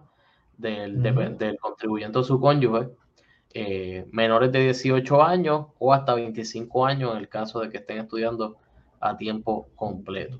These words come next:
Speaker 1: ¿Ok?
Speaker 2: Pues, eh, si sumamos este crédito y el Child Tax Credit,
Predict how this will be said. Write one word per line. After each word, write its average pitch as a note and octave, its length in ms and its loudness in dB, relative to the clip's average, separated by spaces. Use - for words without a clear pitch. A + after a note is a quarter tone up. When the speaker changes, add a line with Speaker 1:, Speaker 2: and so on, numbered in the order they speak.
Speaker 1:
¿Ok? C3 280 -10
Speaker 2:
Pues, A#2 380 2
eh, A2+ 960 2
si - 240 -4
sumamos B2+ 520 2
este E3+ 300 -2
crédito D3+ 760 2
y C3 80 2
el B2 140 4
Child B2+ 340 4
Tax - 280 -6
Credit, D#3 520 2